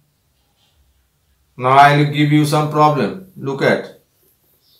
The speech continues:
Suppose you say that multiplied eight hundred, four hundred eighty-nine with nine. So what should you do?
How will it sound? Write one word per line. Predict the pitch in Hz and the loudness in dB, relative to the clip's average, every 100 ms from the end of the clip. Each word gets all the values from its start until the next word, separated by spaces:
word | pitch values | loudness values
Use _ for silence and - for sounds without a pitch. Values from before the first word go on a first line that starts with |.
| _ _ _ _ _ _ _ _ _ _ _ _ _ _ - - _ _ _ _ _ _ | _ _ _ _ _ _ _ _ _ _ _ _ _ _ -20 -20 _ _ _ _ _ _
Suppose | - 123 160 156 | -14 -8 -4 -2
you | 156 151 | 0 -2
say | 151 160 | -2 -2
that | 151 151 151 - - _ - | 0 2 0 -4 -18 _ -10
multiplied | 127 139 156 147 151 147 151 147 - - _ _ _ _ _ _ _ _ _ _ _ _ _ _ _ - | -6 -6 -6 -4 0 2 2 -4 -12 -20 _ _ _ _ _ _ _ _ _ _ _ _ _ _ _ -8
eight | 127 135 | -4 -2
hundred, | 143 147 143 | -2 -2 -2
four | 147 | -2
hundred | 147 147 147 143 | 0 2 2 0
eighty-nine | 143 143 156 156 147 147 147 151 147 - - | 0 -4 -4 -2 0 0 0 -2 -8 -14 -20
with | - 139 143 - - _ _ | -10 -8 -8 -10 -20 _ _
nine. | 127 135 127 98 - _ _ _ _ _ _ _ _ _ _ _ _ _ _ _ | -2 0 0 -4 -12 _ _ _ _ _ _ _ _ _ _ _ _ _ _ _
So | - 131 | -8 -2
what | 139 147 | 0 0
should | 151 151 | -2 -2
you | 151 | 0
do? | 151 156 156 - | 0 0 -2 -8